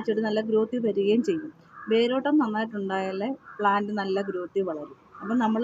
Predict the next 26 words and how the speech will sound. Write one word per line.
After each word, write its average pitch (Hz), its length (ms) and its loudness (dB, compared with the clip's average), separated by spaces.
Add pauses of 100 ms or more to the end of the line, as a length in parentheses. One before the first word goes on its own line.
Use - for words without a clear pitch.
വെറുതെ 214 260 2 (100)
മണ്ണിൽ 220 260 2
കൊണ്ട് 208 220 -2
നടാതെ 180 380 -2 (480)
ഇതിന് 269 240 4
കുറച്ച് 226 280 2
വളമൊക്കെ 208 440 4 (100)
ഇട്ട് 214 220 0 (500)
നട്ട് 208 240 -2
കൊടുത്തു 202 300 2
കഴിഞ്ഞാൽ 190 420 0 (180)
നല്ല 214 180 2 (120)
രീതിയിൽ 196 400 2
ആ - 80 -8
പ്ലാന്റ് 190 400 0
വളരും. 160 300 -6 (600)
തന്നെയുമല്ല, 247 540 4 (180)
മണ്ണിൻ്റെ 247 400 2 (240)
പി 226 200 0
എച്ച് 262 220 0
ലെവൽ 233 220 4
ഒന്ന് 220 160 0
കറക്റ്റ് 202 320 -2
ആക്കാൻ 208 280 0
വേണ്ടിയാണ് 190 360 -2 (100)
നമ്മൾ 185 200 -4